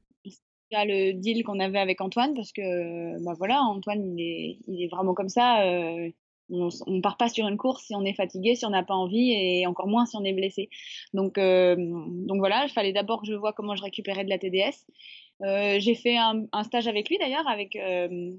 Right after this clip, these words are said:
avec le team Globe Trailer. On est, j'étais descendue à Béziers plusieurs jours, euh, faire un petit stage. Et puis, ça, c'est avéré que voilà, la ré-, la récupération se passait bien, que l'envie était là, que voilà, on partait à plusieurs aussi, on était plusieurs copains à, à la faire ensemble.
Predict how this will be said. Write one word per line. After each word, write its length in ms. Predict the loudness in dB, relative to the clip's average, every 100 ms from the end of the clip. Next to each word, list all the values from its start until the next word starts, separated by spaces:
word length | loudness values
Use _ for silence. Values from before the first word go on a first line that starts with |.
| -4
avec 220 | -4 0
le 60 | -2
team 220 | 0 0
Globe 140 | 0
Trailer. 380 | -2 0 2 2 0
On 160 | -2
est, 200 | -4 -4
j'étais 240 | -6 -4 -2
descendue 320 | -2 0 0
à 40 | 2
Béziers 320 | 2 2 -2
plusieurs 300 | -2 -2 -2
jours, 180 | -2 -2
euh, 100 | -4
faire 160 | -2
un 80 | -2
petit 120 | -2
stage. 380 | -2 0 2 0 -4 _ _ _ _ _ _ 0
Et 100 | 2
puis, 300 | 4 2 2
ça, 160 | 0 -2
c'est 240 | -4 -4 0
avéré 300 | 2 2 2
que 80 | 0
voilà, 260 | 0 2
la 60 | 2
ré-, 180 | 0 -6
la 200 | -6 -6
récupération 640 | -6 -8 -8 -6 -6 -8 -8
se 80 |
passait 240 | -4 -2 0
bien, 220 | 2 4 4 2
que 80 | 0
l'envie 340 | 0 0 0
était 180 | 0 2
là, 300 | 4 4 4
que 100 | 0 -6 -8 -20 -20 _
voilà, 200 | -2 2
on 80 | 2
partait 260 | 0 -2 -2
à 100 | -2
plusieurs 380 | -4 -2 0 0
aussi, 240 | -4 -6
on 40 | -6
était 280 | -4 -6 -8
plusieurs 280 | -10 -6 -4
copains 300 | -4 -2 0
à, 460 | 2 2 2 2 0
à 40 | -2
la 100 | -2
faire 200 | -4 -6
ensemble. 520 | 0 2 2 0